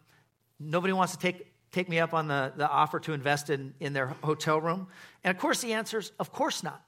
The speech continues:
Um, because we have the privilege of wiring this money forward. So that's the thing, is we can't take stuff with us, but we can wire the money home. And so why would we spend it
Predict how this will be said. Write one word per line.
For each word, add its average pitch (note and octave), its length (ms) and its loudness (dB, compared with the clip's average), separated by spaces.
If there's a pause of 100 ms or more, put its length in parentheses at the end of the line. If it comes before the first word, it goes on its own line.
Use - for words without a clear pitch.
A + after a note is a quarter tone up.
(520)
Um, D3+ 520 0 (380)
because F#3 300 -2
we G3 100 2
have G3 160 2
the G3+ 80 0
privilege B3+ 520 0
of D3+ 140 -2
wiring F#3+ 720 6
this E3+ 240 -2
money D#3 600 -2
forward. D#3+ 560 -2 (280)
So - 160 -8
that's F#3+ 220 0
the F#3 60 -8
thing, G3 180 -4
is C#3+ 140 -4
we F3 120 -2
can't C#4 340 -6 (380)
take A3 300 -2
stuff - 480 -2
with G#3 260 -4
us, - 440 -12 (440)
but D#3+ 160 0
we D3+ 180 -2
can D#3 400 -6
wire E3+ 720 4
the D#3 140 -6
money C3+ 640 -4 (520)
home. D3+ 320 2 (1080)
And D#3+ 140 -2
so G3 220 0
why F3+ 200 8
would B3+ 180 -2
we A3 100 -2
spend A#3+ 480 0
it D#3 300 -2